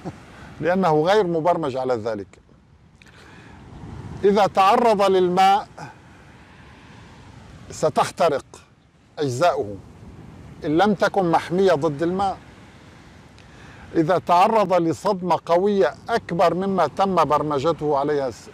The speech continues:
أيضًا سيفشل هذا الروبوت ولن يعمل. إذا تعطل مصدر الطاقة الكهربائية سيفشل. إذن هو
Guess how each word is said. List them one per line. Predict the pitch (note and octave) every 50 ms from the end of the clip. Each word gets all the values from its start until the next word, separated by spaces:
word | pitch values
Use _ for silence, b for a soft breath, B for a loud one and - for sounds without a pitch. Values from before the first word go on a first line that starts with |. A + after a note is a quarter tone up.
| - -
أيضًا | C#3+ C#3+ D3+ D3+ C3 C#3 D3 D#3 E3 F3 F#3 - B B B B B B B B B B B B
سيفشل | - - - D3 D3+ F3+ F#3+ - - - F3+ D#3 C#3+
هذا | C#3+ D3+ D#3 C#3 C#3
الروبوت | C3+ C3+ C#3 C3+ C3 B2+ D3+ C#3+ A#2 C3+
ولن | C3 C#3 D#3 E3 F3
يعمل. | F#3 F3 E3+ D3+ C3+ A2 G#2 G2 F#2+ - - - - - - - - - - B B B B B B B B B - -
إذا | F3+ E3+ F#3+ F#3+ E3+
تعطل | - - E3+ E3 F#3+ A3 - - - A3+ A3 G3 F3+ E3+
مصدر | F3+ G3+ F3 D3 E3+ G#3 F#3+ F3
الطاقة | D#3 - - - G#3 G3+ - - F3
الكهربائية | D#3+ C#3+ - F3+ D#3+ D3+ D3+ D3+ C#3+ D#3 D3 D3 E3 E3+ D3
سيفشل. | - - E3+ F3 E3 - - - D3 A#2+ C#3
إذن | F#3 G3 D3+ E3 F#3 F3+ D3+
هو | C3+ A#2+ D#3+ F#3+ G3+ F#3+ F#3+